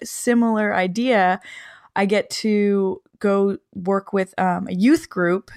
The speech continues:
that are getting into some kind of yoga, meditation, mindfulness stuff. And so I get to go spend a little bit of time with them, introducing them to, um, the,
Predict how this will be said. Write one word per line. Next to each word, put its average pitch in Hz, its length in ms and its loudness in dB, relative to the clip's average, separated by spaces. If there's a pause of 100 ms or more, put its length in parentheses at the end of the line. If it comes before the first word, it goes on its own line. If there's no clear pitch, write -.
that 180 360 0
are 185 240 -2
getting 196 360 0
into 190 580 0
some 185 280 -2
kind 185 180 -2
of 185 100 -2
yoga, 185 380 2
meditation, 180 680 -2
mindfulness 220 580 0
stuff. - 380 -2 (440)
And 202 120 0
so 208 100 0
I 202 60 2
get 202 160 2
to 202 100 -6
go 202 140 2
spend 202 320 0
a - 20 2
little 196 160 0
bit 190 120 0
of 185 60 -2
time 190 260 -2
with 185 160 -4
them, 220 400 4
introducing 202 800 0
them 196 240 2
to, 208 500 2 (720)
um, 202 240 2
the, 190 120 0